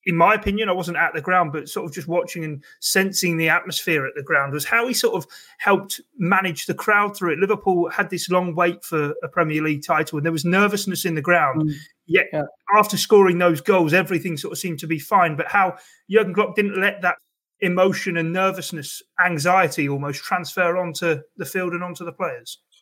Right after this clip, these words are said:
Speaker 2: That's right, yeah. I think it's important, if you go back to,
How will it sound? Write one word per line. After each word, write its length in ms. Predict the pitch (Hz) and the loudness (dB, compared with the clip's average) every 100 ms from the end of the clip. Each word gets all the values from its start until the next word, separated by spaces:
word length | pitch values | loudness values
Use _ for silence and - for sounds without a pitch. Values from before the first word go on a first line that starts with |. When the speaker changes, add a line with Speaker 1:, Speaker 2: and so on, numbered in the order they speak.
| - | 2
Speaker 2:
That's 240 | 196 - | 2 6
right, 220 | 185 196 | 8 10
yeah. 260 | 185 190 185 | 10 8 6
I 60 | 180 | 2
think 280 | 214 190 | 2 2
it's 120 | 202 - | 2 0
important, 600 | 165 190 190 202 180 175 | 2 6 8 6 2 -4
if 80 | |
you 60 | 165 | 2
go 140 | 196 | 6
back 300 | 175 170 160 - | 6 6 2 -4
to, 260 | 156 147 | -6 -8